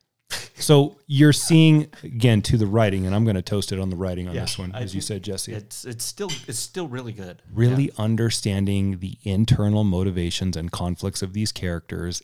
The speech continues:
Speaker 1: and then taking that and making it matter on the page to the screen.
Speaker 2: Yeah. So it ends up happening. He takes the fight, right? He moves to Los Angeles, 'cause gonna go trade at the Delphi gym with Strongside, right?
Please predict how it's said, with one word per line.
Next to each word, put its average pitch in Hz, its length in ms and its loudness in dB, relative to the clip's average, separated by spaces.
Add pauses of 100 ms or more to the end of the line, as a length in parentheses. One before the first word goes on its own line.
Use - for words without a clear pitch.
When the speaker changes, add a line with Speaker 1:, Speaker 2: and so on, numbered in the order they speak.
Speaker 1:
and 87 260 -6
then 87 460 -6
taking 123 480 0
that 101 340 -4
and 92 280 -8
making 101 400 -2
it 98 140 -6
matter 90 560 -6
on 92 420 -4
the 90 100 -14
page 120 760 -4 (140)
to 110 220 -6
the 95 100 -4
screen. - 680 -8
Speaker 2:
Yeah. 101 120 -16 (1120)
So 143 160 -2
it 135 80 -2
ends 156 180 -2
up 170 60 -6
happening. 170 380 -4
He 156 80 0
takes 135 240 -2
the - 100 -10
fight, 131 260 -2
right? 120 320 -4 (440)
He 123 100 -2
moves 123 260 2
to 160 120 -4
Los 135 260 0
Angeles, 123 720 -2 (160)
'cause 117 220 -4
gonna 117 240 0
go 120 120 0
trade 117 380 -2
at 107 140 -6
the 104 200 -2
Delphi 110 420 -6
gym 117 280 -2
with 101 200 -4 (280)
Strongside, 113 580 -2
right? 113 320 -8